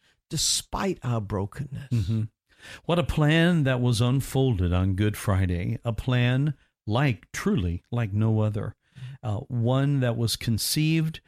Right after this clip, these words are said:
Speaker 2: I heard one, uh, person one time say this, and I've never forgotten it. "He did for us what no man would ever ask another man to do."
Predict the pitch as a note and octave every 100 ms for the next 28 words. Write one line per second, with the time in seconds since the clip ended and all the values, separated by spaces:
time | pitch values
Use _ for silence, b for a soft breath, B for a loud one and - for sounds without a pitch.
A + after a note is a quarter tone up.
0 | b b b A2+ G2 C3+ C3 A#2+ A#2+ B2
1 | A#2 A#2+ - C3+ B2+ C3+ A#2 A2+ A#2 B2+
2 | A#2 A2+ G#2+ - B2 B2 G#2+ A#2 A2+ -
3 | A2 G2 G2 G2 G#2 A#2 C3+ C#3 - G#2
4 | G2 G#2 A2 G2+ B2 - B B B B
5 | B - E3 F#3+ C#3 E3+ E3+ - C#3+ A#2
6 | G#2 E2+ F2 - - A#2+ A#2 A#2 B2 C#3
7 | D#3 C3+ C3+ C#3+ A2+ G#2 A#2 A2+ - G2+
8 | G#2+ - G#2 G2 C#3+ B2 F#2 G2 G#2+ A2+
9 | C#3+ A3+